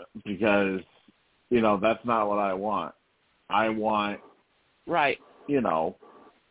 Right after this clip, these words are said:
Speaker 1: I want an actual, you know, I want these, these characters to be fleshed out, so to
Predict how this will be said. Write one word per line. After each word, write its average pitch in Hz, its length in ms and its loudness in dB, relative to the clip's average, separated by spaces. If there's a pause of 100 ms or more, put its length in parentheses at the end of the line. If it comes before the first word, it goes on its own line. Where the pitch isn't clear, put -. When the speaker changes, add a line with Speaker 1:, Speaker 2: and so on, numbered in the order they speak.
(220)
Speaker 1:
I 113 120 4
want 117 360 2
an 107 160 -6
actual, 104 1040 -2 (500)
you 123 100 2
know, 98 400 2
I 117 120 2
want 123 320 0
these, 120 320 0 (160)
these 113 280 -2 (200)
characters 123 640 0 (100)
to 95 80 -12
be 92 320 -8
fleshed 101 420 0
out, 98 320 2 (220)
so 87 160 -4
to 73 100 -10